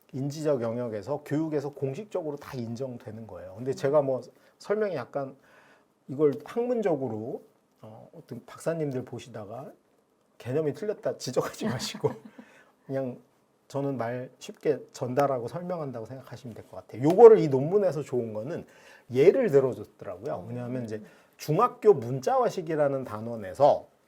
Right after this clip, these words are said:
Speaker 1: 얘를 한번 적용을 해보자. 그래서 엄마들이 저는 이걸 알아야 된다고 생각합니다.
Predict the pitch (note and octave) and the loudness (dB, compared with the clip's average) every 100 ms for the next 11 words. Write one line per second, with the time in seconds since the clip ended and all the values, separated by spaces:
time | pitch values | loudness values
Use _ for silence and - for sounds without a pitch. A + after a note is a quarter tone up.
0 | _ - C3+ D3 D3 C#3 A#2+ - B2+ C#3 | _ -10 -2 0 0 -4 -6 -2 0 0
1 | A#2 A#2 B2 A2 F#2 A2+ B2+ C#3 G3+ F#3 | -4 -8 -10 -12 -12 -6 -4 2 4 4
2 | E3 D3+ C#3 A#2+ B2 G#2 B2+ D#3 A#2+ G2+ | 0 -2 -4 -4 -4 -2 -2 -2 -4 -12
3 | G2 F#2+ - - G#2 - - | -16 -18 -20 -20 -20 -20 -20